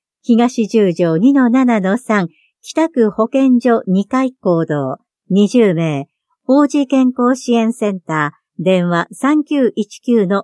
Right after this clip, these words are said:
七五八八番へ。なお、お住まいの地域にかかわらずお申し込みください。子どものためのお話会、区内各図書館で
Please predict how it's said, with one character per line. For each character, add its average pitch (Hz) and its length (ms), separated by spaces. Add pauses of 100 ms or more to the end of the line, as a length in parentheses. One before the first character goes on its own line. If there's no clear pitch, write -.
七 202 380
五 240 260
八 180 320
八 262 300
番 151 280
へ。 135 120 (1080)
な 214 220
お、 180 140
お 220 80
住 311 180
ま 311 160
い 285 60
の 277 160
地 277 240
域 233 180
に 196 140
か 226 140
か 285 120
わ 311 140
ら 294 140
ず 254 280
お 190 60
申 160 260
し - 80
込 160 80
み 156 140
く - 80
だ 165 120
さ 170 180
い。 - 100 (1700)
子 233 120
ど 302 140
も 311 100
の 302 160
た 285 160
め 269 120
の 254 280
お 185 80
話 196 460
会、 160 260 (420)
区 302 140
内 262 240
各 233 300
図 196 120
書 240 180
館 190 260
で 165 180